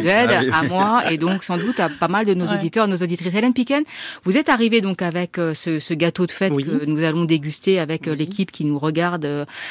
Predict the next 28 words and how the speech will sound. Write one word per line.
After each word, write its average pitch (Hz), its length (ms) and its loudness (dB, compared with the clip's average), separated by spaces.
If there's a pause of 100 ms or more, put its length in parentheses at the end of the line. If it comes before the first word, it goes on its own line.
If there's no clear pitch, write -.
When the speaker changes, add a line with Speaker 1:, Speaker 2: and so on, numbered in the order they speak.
(160)
Speaker 1:
en 165 100 2
salivant 180 520 2
déjà 175 240 2
de 156 100 0
l'autre 147 180 -2
côté 160 240 0
de 180 120 0
la 339 140 6
vitre. 370 340 4 (240)
<laughs> - 640 0
Euh, 214 120 10
mais 277 120 12
vous 302 140 8
nous 294 100 10
proposez 240 500 4
pour 185 240 0
le 170 140 2
site - 360 -2 (120)
internet, 170 640 0
euh, 156 240 0 (300)
de 156 140 4
l'émission, 156 500 4
pour 175 120 -2
la 135 100 -2
page 180 260 2
des 156 100 2
bonnes 147 200 2
choses, 262 380 0